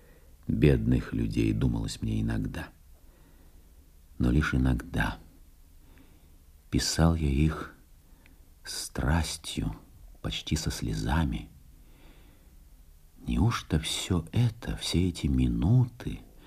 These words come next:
которые я пережил с пером в руках над этой повестью, всё это ложь, мираж, неверное чувство? Но думал я так, разумеется, только минутами,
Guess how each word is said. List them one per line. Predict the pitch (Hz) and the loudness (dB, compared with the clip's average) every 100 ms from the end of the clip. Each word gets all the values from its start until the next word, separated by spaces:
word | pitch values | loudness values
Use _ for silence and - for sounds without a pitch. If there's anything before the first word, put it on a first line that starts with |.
| - - - | -16 -14 -4
которые | 76 - 80 76 76 | 0 4 6 8 8
я | 80 | 6
пережил | - 95 73 64 64 | 8 8 8 6 2
с | - | 0
пером | - 73 80 80 | 2 6 8 6
в | |
руках | - - 82 80 | 4 4 2 4
над | 62 71 | 0 2
этой | 78 - | 2 -2
повестью, | - 113 113 92 - - 117 | 0 4 4 4 0 -6 -4
всё | - - 123 123 | -2 4 2 4
это | 110 107 - 101 101 - - - - - | -2 -2 -2 -2 -2 -10 -20 -20 -20 -12
ложь, | - - 95 90 - - | -6 2 6 6 2 -2
мираж, | 58 62 92 95 - - | -2 2 6 4 2 -2
неверное | 104 - 113 101 107 110 | 0 2 4 4 2 2
чувство? | - 104 - - - - - - - - - - - - - - | 2 0 0 -14 -6 -6 -8 -20 -20 -20 -20 -20 -20 -20 -10 6
Но | 110 | 8
думал | 131 190 180 | 10 10 12
я | 156 143 | 10 8
так, | - 131 107 | 4 2 2
разумеется, | 90 82 87 82 - 80 - - - - - - - - - | 2 4 4 4 0 -4 -4 -16 -20 -20 -20 -20 -20 -20 0
только | 90 85 71 | 2 4 4
минутами, | 65 64 80 80 - 52 - | 4 6 6 6 2 -2 -2